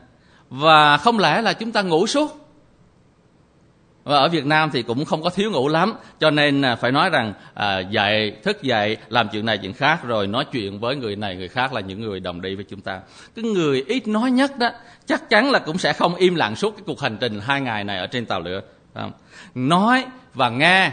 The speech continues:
bây giờ nó trở thành cái nhu cầu. Không nói hoài như vậy, im lặng hoài, rồi cũng không nghe ai nói chuyện hết, thì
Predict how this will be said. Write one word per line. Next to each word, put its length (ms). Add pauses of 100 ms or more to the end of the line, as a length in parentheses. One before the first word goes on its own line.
(140)
bây 100
giờ 160
nó 140
trở 120
thành 220
cái 100
nhu 160
cầu. 300 (720)
Không 280
nói 220
hoài 400
như 80
vậy, 160 (140)
im 240
lặng 180
hoài, 280 (280)
rồi 160
cũng 180
không 220
nghe 200
ai 240
nói 160
chuyện 200
hết, 160 (800)
thì 260